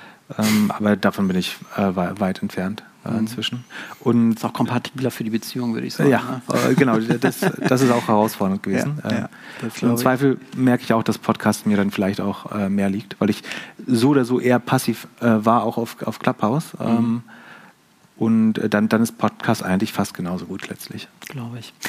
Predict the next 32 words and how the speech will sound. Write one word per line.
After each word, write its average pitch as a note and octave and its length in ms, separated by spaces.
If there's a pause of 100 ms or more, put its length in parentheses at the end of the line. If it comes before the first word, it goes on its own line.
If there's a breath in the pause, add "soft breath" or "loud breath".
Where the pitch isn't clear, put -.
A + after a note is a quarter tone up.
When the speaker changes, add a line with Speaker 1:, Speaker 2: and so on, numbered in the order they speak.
(220 loud breath)
Speaker 2:
Haben C#3 120
die C#3+ 120
Gründer C3 280
jemals B2+ 380
Kontakt - 360
zu - 120
dir D#3 160
aufgenommen? F3 580
Du C#3 100
hast B2+ 160
ja D3+ 100
eine D3 140
gewisse C#3+ 260
mediale C#3 420
Aufmerksamkeit D3 800
genossen. D3+ 460
Wurde C#3 120
es - 220
immer D#3 260
mit C#3+ 280
dem C3+ 160
Erfolg C#3+ 400
von C#3+ 180
Club-, - 340
äh, C#3+ 240
Clubhouse D3 460
in D3 80
Deutschland C3+ 520 (420 loud breath)
auch C#3 300
in C3+ 100
Korrelation C3+ 720
gesetzt? D#3+ 440